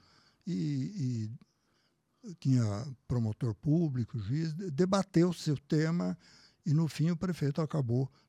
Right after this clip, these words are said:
criando a Guarda Municipal, que, aliás, presta relevantes serviços aqui na nossa cidade.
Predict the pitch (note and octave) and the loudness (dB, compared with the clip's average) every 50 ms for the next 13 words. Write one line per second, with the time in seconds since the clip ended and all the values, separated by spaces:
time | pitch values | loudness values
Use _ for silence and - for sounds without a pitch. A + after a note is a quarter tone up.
0 | _ - - D3 D3 C3 A#2+ B2 C3 C3+ C3 B2+ B2+ C3 C3 C#3 C3 B2+ C3 B2+ | _ 0 2 4 4 4 4 2 2 0 0 0 0 0 2 2 0 0 0 -2
1 | - - D3+ - - - G#2+ F2 - _ _ _ _ _ - - E3 D#3 C3+ C3+ | -4 -6 -10 -10 -10 -10 -12 -12 -14 _ _ _ _ _ 2 4 6 6 6 6
2 | D3+ E3+ - - - _ - C#3+ D3 D3+ D#3 - D3+ B2 C3 C#3 C3 A#2+ G#2+ B2 | 4 2 0 -2 -8 _ 0 2 2 2 2 2 4 4 4 4 4 4 4 2
3 | C#3 D#3 - - - D#3 D3 A2+ A#2 A#2+ B2+ C#3 - - A#2+ A#2 A#2+ A2 - - | 2 0 -2 -2 -2 -2 -2 0 0 -2 -2 -2 -4 -4 -2 -2 -2 -2 -2 -2
4 | C3 A#2+ A#2+ - _ - - - _ _ _ - - C3 C3 C3 B2+ B2+ - - | -2 -2 -2 -4 _ -20 -20 -20 _ _ _ 0 2 4 4 4 4 2 0 -4
5 | D3 - - D#3+ B2 G#2+ G2+ F#2 G2 | -8 -8 -8 -8 -8 -6 -8 -8 -10